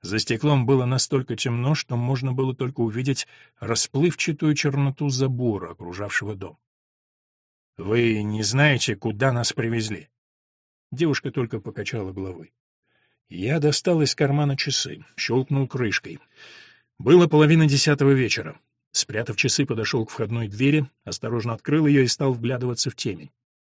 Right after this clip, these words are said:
Кто-то должен быть ещё. Или он на извозчике приехал. Порыв сырого ветра заставил меня запахнуть пиджак. Спустившись с крыльца, я уже подходил к полуоткрытым воротам,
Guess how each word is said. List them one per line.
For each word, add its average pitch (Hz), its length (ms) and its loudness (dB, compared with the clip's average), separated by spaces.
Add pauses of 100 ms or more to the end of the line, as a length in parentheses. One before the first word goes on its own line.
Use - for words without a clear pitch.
(200)
Кто-то - 560 -10
должен 117 460 -4
быть 117 180 -6
ещё. - 460 -6 (680)
Или 180 180 -2
он 185 160 2
на 180 120 4
извозчике 160 500 -2
приехал. 107 560 -14 (600)
Порыв 131 380 -2
сырого 143 400 0
ветра 151 380 0
заставил 139 480 0
меня 139 240 2
запахнуть 139 540 0
пиджак. 127 360 -6 (460)
Спустившись - 600 -4
с - 40 -16
крыльца, 107 420 -6
я 110 200 0
уже 113 240 -2
подходил 123 640 -4
к - 80 -20
полуоткрытым 98 600 -6
воротам, 170 420 0